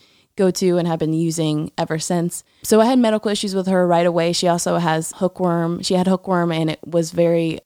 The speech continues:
hookworm in Florida, and greyhounds are very, it's a strain that's really hard to get rid of, and you have to do different practices than the normal stuff.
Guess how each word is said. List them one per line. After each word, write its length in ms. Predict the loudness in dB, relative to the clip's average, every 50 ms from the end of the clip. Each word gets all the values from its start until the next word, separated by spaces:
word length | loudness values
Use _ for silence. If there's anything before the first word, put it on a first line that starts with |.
| _ -2
hookworm 340 | -2 0 0 0 0 0
in 100 | 0 0
Florida, 460 | -2 -2 -2 0 0 2 2 0 0 -2
and 120 | -2 -2
greyhounds 440 | -2 0 0 0 0 0 0 0 0
are 80 | -2 -2
very, 500 | 0 -2 -2 0 -2 -2 -2 -4 -6 -10 _ _
it's 160 | -4 -4 -2
a 60 | -2 -2
strain 340 | -2 0 0 0 2 2
that's 160 | 0 -2 -2 -2
really 160 | -2 0 0
hard 220 | 0 0 -2 -2
to 40 | -2
get 160 | -4 -4 -4
rid 140 | -2 -2 -2
of, 100 | 0 0
and 120 | 0 -2
you 60 | -2 -2
have 120 | -4 -4
to 100 | -8 -10
do 200 | -6 -4 -4 -4
different 360 | -2 -4 -4 -4 -4 -6 -4
practices 520 | -4 -6 -6 -6 -8 -12 -12 -14 -16 -16 -16
than 100 | -10 -4
the 100 | -2 0
normal 300 | 0 0 0 -2 -2 -4
stuff. 480 | -6 -4 -4 -2 -4 -4 -6 -12 _